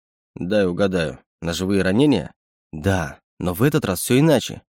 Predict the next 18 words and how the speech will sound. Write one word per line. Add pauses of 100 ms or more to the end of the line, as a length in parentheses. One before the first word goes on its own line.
(180)
По
крайней
мере,
Аркадий
Наумович
так
считает». (500)
Мы
подошли
к
возившемуся
у
трупа
эксперту. (380)
«Аркадий
Наумович, (140)
чем
порадуете?»